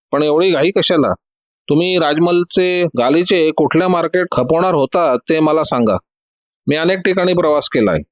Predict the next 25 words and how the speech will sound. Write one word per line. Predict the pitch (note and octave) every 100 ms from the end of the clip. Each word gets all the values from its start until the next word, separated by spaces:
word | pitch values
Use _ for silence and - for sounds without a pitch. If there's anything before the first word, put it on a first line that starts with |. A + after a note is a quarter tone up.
| -
मला | - C3 C#3+
अनेक | C#3 E3+ E3
बाजार | D#3 D3+ D3+
माहिती | C3 A2 G2+
आहेत, | D2+ - _ _ -
पण | C#3
तुमच्याबरोबर | D3+ C#3+ G3+ G#3 G#3 G#3
अधिक | G3 F3+ F#3
बोलण्याची | F3 E3 E3 F3
माझी | D#3 C#3+
इच्छा | C#3+ - A#2
नाही. | G2 E2+ E2+ _ _ _ _ _ _
तुमच्या | D#3 D#3 A3
भाषेवरून | G#3 F#3 G3+ G3 G3+ G#3 E3+
तुम्ही | D#3+ E3+ E3+
बंगाल, | D3+ C3 D#3 C#3+ B2+
संयुक्त | B2 C3 C3+ D3 -
प्रांत | E3+ D#3 D3 D3
वगैरे | D#3 C3+ C#3 D3
ठिकाणी | D3+ D3 D3 D3+
बरेच | C3+ D3
दिवस | D3 D3 D3+
घालवलेत | B2+ A2 B2+ C#3+ C#3+
असं | B2 -
दिसतंय. | A2 G#2+ - A2